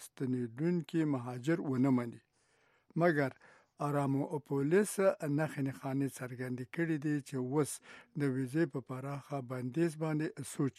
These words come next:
کیږي چې دا به په زرګونو خارجیانو باندې تاثیر وکړي چې په دوی کې به ډیپلوماتان، ډاکټران او څېړونکي شامل وي. د ویلې اروپایي اتحاد له دې نه نه ویریږي چې د تجارت یا د ویزې په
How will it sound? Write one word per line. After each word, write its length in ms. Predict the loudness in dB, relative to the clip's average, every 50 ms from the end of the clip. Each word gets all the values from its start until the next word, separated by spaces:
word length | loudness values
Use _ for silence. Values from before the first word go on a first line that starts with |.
| -4
کیږي 320 | -2 -2 -2 0 -2 -6 -8 -10 -16 -20 -20 -20 _ -4
چې 80 | -2 -2 0 2
دا 100 | 2 2 4
به 100 | 2 0 -2 0
په 60 | -2 -4 -4 -2
زرګونو 440 | -4 -4 -2 2 4 4 6 4 4 2 0
خارجیانو 840 | -4 -4 -4 -2 -2 -2 -4 -4 -2 -2 0 2 2 2 2 2 0 0 0
باندې 360 | -2 -2 0 0 -2 -2 -4 -4 -6
تاثیر 340 | -6 -6 -4 -2 -2 0 2
وکړي 340 | 0 -2 -2 -2 -4 -4 -4 -6 -10 -18 -20 -20 -20 _ -12
چې 120 | -6 -4 -2 -2 -2 -4
په 80 | -6 -8 -6 -2
دوی 140 | 0 0 0 0 0
کې 100 | 0 2 4
به 100 | 4 2 2 0 -8 -18 -20 -20 _ _ -4 -2
ډیپلوماتان، 720 | -2 -2 0 -2 -2 -2 -2 -4 -6 -6 -6 -4 -4 -4 -4 -6 -8 -8 -8
ډاکټران 560 | -6 -6 -6 -6 -8 -8 -6 -6 -4 -4 -2 -4 -4 -4 -8
او 80 | -10 -10 -10 -6
څېړونکي 500 | -4 -4 -2 0 0 0 0 0 -2 -6 -8 -6
شامل 380 | -8 -6 -4 0 0 0 0 -2
وي. 140 | -6 -10 -16 _ _ _ _ _ 8
د 80 | 10 10 10
ویلې 360 | 10 8 6 6 8 6 4 4 2
اروپایي 460 | 0 0 0 2 4 4 6 8 8 6
اتحاد 420 | 6 4 2 2 4 4 2 2 4 4
له 80 | 2 4 8
دې 100 | 8 10 10 10
نه 80 | 8 6 6 6
نه 60 | 6 6
ویریږي 500 | 8 6 8 8 6 4 4 4 2 2 0 -2 -12 -20 -20 -20 _
چې 80 | -2 0 2 2
د 20 | 0 0 0
تجارت 600 | -2 -2 0 -2 -2 -2 2 4 4 4 4 2 -2 -6 -2 0 2
یا 100 | 2 2 0 0
د 20 | 0 0
ویزې 280 | 0 -2 -2 0 -2 -2 -2
په 60 | -4